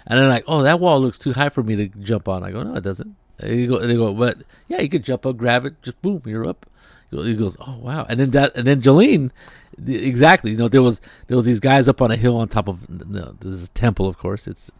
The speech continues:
Hong Kong, and they're just laying down all kinds of bullets, right? You know, like,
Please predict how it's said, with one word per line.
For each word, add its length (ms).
Hong 160
Kong, 300
and 140
they're 80
just 180
laying 380
down 200
all 120
kinds 260
of 80
bullets, 400
right? 300
You 80
know, 100
like, 200